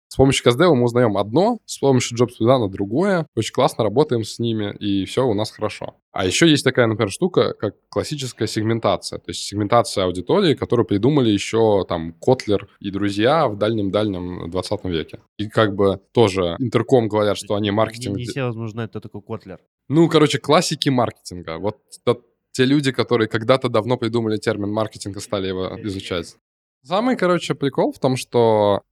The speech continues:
Speaker 1: интерком перестал использовать Jobs to be done.
Speaker 2: Класс.
Speaker 1: <laughs> Они буквально недавно сказали, что они отошли от этой концепции, она все-таки там сыровата,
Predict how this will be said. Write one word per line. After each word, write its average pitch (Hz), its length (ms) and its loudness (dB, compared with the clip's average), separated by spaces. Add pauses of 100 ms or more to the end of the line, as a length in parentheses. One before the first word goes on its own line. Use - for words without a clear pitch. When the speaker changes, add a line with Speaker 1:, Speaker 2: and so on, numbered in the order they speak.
Speaker 1:
интерком 156 680 0 (180)
перестал 123 360 2
использовать 95 400 -4
Jobs 101 180 -2
to 110 120 -2
be 95 80 -4 (400)
done. 175 260 2 (120)
Speaker 2:
Класс. 107 300 -4 (120)
Speaker 1:
<laughs> - 40 -14
Они 120 220 4
буквально 127 360 4
недавно 180 280 0
сказали, 139 320 -4
что - 140 -6
они 120 100 -2
отошли 113 320 -4
от 92 80 -6
этой 95 120 -12
концепции, 147 640 -4
она 107 340 0
все-таки - 420 -8
там 87 180 -8
сыровата, 143 720 0